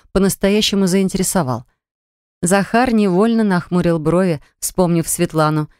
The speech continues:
и что вышло в результате той его минутной слабости. «Буду с Ангелком поаккуратнее».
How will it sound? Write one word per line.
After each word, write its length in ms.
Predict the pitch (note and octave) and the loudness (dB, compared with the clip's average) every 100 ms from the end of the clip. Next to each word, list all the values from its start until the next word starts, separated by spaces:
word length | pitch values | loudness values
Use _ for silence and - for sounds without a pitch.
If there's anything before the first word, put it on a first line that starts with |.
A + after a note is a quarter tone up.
| _ - | _ -2
и 60 | |
что 260 | F#3 - G3 | -2 2 2
вышло 300 | F#3 - F3 | 2 0 0
в 60 | |
результате 560 | D#3+ D#3+ D#3+ - F#3 F3+ | 0 0 -2 -2 -2 -2
той 180 | - D#3 | 0 0
его 140 | D3 | 2
минутной 420 | D#3 D3+ D#3+ - | 2 0 -2 -2
слабости. 640 | D#3 D3+ C#3 - - - C#3 _ _ _ _ _ _ _ - | -4 -2 -2 -4 -8 -10 -14 _ _ _ _ _ _ _ -8
«Буду 460 | C#3+ C#3+ F3+ F3 | -2 0 0 0
с 140 | F#3 - | -2 0
Ангелком 920 | D#3 C3+ C#3 B2 - C#3+ F#3 F#3+ G3+ _ _ _ | 0 0 0 -2 -4 -2 0 -4 -10 _ _ _
поаккуратнее». 920 | - C#3+ - G3+ C3 G#2 - - - | -4 -4 -2 -2 -2 -2 -6 -10 -10